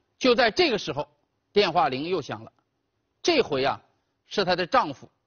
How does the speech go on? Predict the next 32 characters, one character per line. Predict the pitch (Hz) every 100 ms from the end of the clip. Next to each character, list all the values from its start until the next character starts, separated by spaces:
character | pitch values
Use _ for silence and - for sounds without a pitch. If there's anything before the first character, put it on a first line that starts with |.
| _
李 | - 131 110
飞 | 190 190
打 | 139 -
来 | 113
的。 | 107 _ _ _ _ _ _ _
李 | 202 247
飞 | 302 294 302
像 | 285 339 320
往 | 214 143
常 | 131 233
一 | 214
样， | 165 - _
在 | 226
电 | 247 247
话 | 247
里 | 180 147
啊， | 143
热 | 262 285
情 | - 220
洋 | 151 214
溢。 | 233 185 _ _ _ _ _ _
这 | 262
个 | 247 233 208
张 | - 269 269
慧 | 285 262
啊， | 202
犹 | 165 180
豫 | 262 247
了 |
好 | 180 233
几 | 208 156
次， | -